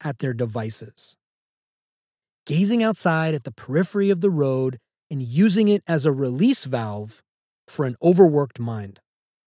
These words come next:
Silvio's making small talk. We know that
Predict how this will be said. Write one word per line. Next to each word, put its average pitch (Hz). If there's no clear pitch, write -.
Silvio's 233
making 190
small 165
talk. 160
We 226
know 233
that 180